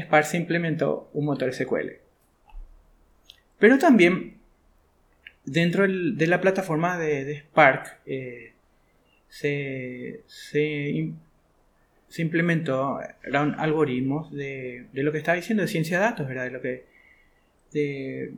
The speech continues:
o co-, lo que le llaman también machine learning o,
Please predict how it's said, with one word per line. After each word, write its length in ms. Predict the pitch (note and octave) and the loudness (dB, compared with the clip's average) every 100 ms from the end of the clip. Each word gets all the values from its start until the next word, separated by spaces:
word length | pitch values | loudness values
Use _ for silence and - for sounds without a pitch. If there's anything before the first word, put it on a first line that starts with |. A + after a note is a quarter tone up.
| - _ _ _ _ _ _ - | -18 _ _ _ _ _ _ -8
o 140 | C3 | -8
co-, 180 | C3 D3+ | -6 -4
lo 160 | C#3+ D3+ | 2 2
que 80 | D3+ | 4
le 100 | C#3 | 2
llaman 240 | C#3 D#3 | 2 2
también 200 | D#3 D3 | 2 2
machine 320 | D#3 D#3+ E3 | 0 -2 -2
learning 520 | D3+ D3 D#3+ F3 F#3+ D#3 | 2 2 2 -2 -4 -6
o, 800 | C#3+ C3+ C3+ C3 C3 C3+ - | -8 -8 -10 -12 -14 -16 -16